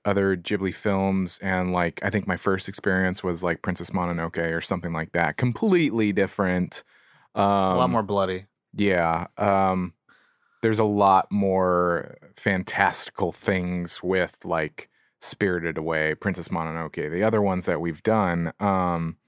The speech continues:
Speaker 1: and so this one was, it was an interesting experience 'cause you're like, you know that it's, I, I've always seen it,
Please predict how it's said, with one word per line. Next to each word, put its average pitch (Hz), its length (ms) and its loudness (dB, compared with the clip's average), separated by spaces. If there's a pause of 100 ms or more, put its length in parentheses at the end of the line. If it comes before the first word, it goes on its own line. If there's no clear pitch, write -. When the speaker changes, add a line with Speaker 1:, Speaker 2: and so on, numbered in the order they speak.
(800)
Speaker 1:
and 107 500 2
so 113 360 2
this 120 280 0
one 123 260 2
was, 98 440 2
it 120 60 2
was 107 160 0
an 110 80 0
interesting 113 440 0
experience 117 540 0
'cause 101 160 -2
you're 101 140 2
like, 95 300 0 (360)
you 113 140 2
know 120 260 4
that 123 160 4
it's, - 380 -2
I, 110 120 4
I've 101 200 0
always 117 400 4
seen 110 240 2
it, - 480 -4